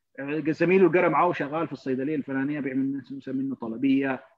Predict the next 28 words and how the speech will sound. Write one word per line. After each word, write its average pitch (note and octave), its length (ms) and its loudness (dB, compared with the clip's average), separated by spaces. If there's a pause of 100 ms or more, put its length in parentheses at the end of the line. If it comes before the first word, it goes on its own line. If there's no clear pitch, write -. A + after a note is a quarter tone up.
(120)
آه، C3 180 -4
ز-، B2+ 80 -4
آه، C3 560 -8
هنا C#3+ 360 0
زميله C#3 280 0
الفلاني C#3+ 340 -2
شغال C#3 260 -6
في - 60 -14
الشركة C#3 320 -10
الفلانية. C3 300 -10
يعني C#3+ 320 -4
الحاجة F#3+ 240 0
دي G3 140 -2
ما G3+ 80 -4
كانت G3 300 -6
عندي A#3+ 200 -4
مشكلة E3 340 -8
يعني، A2 140 -12
كانت - 200 -14
كبيرة D#3+ 280 -6
جدًا E3+ 280 -8
يعني. - 200 -20 (640)
فلقيت F#3+ 420 0
صراحة B3 320 0
نفسي B3 340 -4
ما، G#3 920 -2 (240)
ما E3+ 140 -4
فيتنج E3+ 500 0